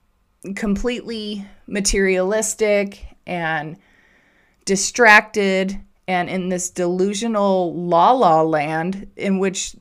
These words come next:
that's where the government or the globalists would want us to be. So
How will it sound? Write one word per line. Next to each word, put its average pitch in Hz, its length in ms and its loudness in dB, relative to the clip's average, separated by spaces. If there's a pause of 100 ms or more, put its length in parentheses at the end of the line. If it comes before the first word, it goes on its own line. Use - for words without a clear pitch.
that's 175 340 -2
where 185 200 -2
the 185 100 -4
government 170 680 -2
or 180 100 -2
the 165 100 -6
globalists 160 640 -2
would 190 200 -2
want 190 280 0
us 196 160 -2
to - 80 -6
be. 294 320 -4 (680)
So 196 440 0